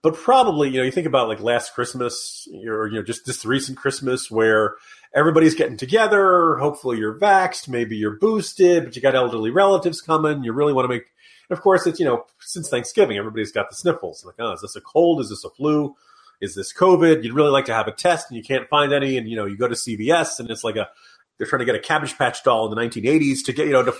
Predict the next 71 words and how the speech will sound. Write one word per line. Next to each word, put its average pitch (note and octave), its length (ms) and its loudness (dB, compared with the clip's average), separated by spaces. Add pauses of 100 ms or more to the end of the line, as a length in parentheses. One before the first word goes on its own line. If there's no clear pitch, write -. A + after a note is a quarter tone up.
get - 100 -8
your B2 120 0
hands C3 180 0
on A#2+ 80 0
a A2+ 100 2
test. C3 300 0 (120)
<laughs> - 120 -10
I G#3+ 300 2
call C#4 240 2
that, E3+ 200 4
I, F3 160 0 (140)
you F3+ 160 4
know, E3 80 -6
man, C4 140 2
I A#3+ 80 4
don't C#4+ 100 4
know, - 60 -8
full G3 240 4
blown. F#3+ 200 4
I'd B3 220 0
say C#4 80 2
that B3 100 6
was E3 140 0
the D3+ 100 0
completely G3 580 0
blown G#2 540 0
part A2+ 220 2
of F#2 100 -6
the G#2 60 -4
fa-, A2+ 320 -2
the A2+ 80 -8
pandemic. G2 560 -6
That G#3+ 200 2
was D#3 140 0
the B2+ 100 2
part G2+ 240 0
that G#2 120 -18
was, F2+ 160 -16
uh, F2 220 -8 (560)
uh, G2 220 -8
oh, D#3+ 100 6
we E3 100 6
don't G3+ 120 8
mean E3+ 160 4
blown D#3+ 240 4
that C3+ 200 0
way. F#2 140 -8 (140)
Okay. - 240 -8 (240)
Anyway, A2 220 -6 (120)
um, A#2+ 400 0
and C#3+ 100 -6
then G#3+ 120 4
the, F3 180 2 (260)
the E3+ 100 6
other A3 100 4
thing A#3 100 6
is F3 140 0
to, E3+ 120 -12
to D#3+ 120 -4
kind D#3 100 4
of C#3 80 -4
summarize C#3 600 4
the, A#2 260 -2
the A#2 80 -10
second C#3+ 320 -4
martini, A#2+ 600 -6
uh, G#2+ 200 -4
listeners, A2 500 -12
just - 140 -18
to B2 60 -16
say, A#2+ 280 0